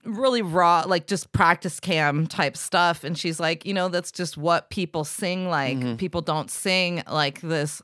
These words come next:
Speaker 1: auto-tuned,
Speaker 2: Mm-hmm.
Speaker 1: you know. And I noticed you, you've done a lot of really, you've had a lot of success in recent years doing some awesome, like, live performances on Twitch.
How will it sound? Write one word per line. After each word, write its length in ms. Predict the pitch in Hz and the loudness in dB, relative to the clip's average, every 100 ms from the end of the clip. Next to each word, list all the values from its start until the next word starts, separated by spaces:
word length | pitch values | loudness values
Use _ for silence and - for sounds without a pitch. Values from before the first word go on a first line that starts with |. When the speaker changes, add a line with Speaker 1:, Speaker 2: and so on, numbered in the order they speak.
| - | 0
Speaker 1:
auto-tuned, 840 | 151 151 156 - 175 160 156 151 | 0 2 -2 -2 -2 0 0 -2
Speaker 2:
Mm-hmm. 60 | 151 | -2
Speaker 1:
you 60 | |
know. 280 | 151 143 143 - - - - - - | -2 -2 -4 -8 -20 -18 -20 -20 -2
And 120 | 254 294 | 2 4
I 80 | |
noticed 400 | 302 330 339 311 | 4 2 0 -4
you, 360 | 220 247 302 320 | -4 -2 0 -2
you've 320 | 233 285 311 247 | -2 -4 -2 -2
done 160 | 285 | 0
a 60 | 277 | 0
lot 320 | 226 233 302 | 0 2 2
of 140 | 254 | 2
really, 280 | 233 247 240 | 2 2 2
you've 220 | 233 226 | 0 0
had 100 | 403 | 0
a 40 | 339 | 2
lot 180 | 247 233 | 2 2
of 80 | |
success 640 | - 202 - 208 196 - - _ 170 - | -2 -8 -2 0 0 -4 -10 _ -18 -4
in 220 | 190 185 | -2 0
recent 280 | 180 - 208 | 0 -2 -2
years 300 | 190 185 180 | 0 0 -2
doing 400 | 151 208 214 202 | -4 -4 -2 -2
some 320 | - 196 175 | 0 -2 0
awesome, 420 | 147 165 - 202 185 | 0 0 0 -2 0
like, 200 | 165 - | -2 -4
live 540 | 156 170 170 196 175 | -2 4 6 6 4
performances 640 | - 170 196 185 175 180 156 | -2 -2 0 0 -2 -2 -2
on 220 | 147 143 | -2 -2
Twitch. 640 | 151 - 226 185 139 - | -4 -4 0 2 0 -2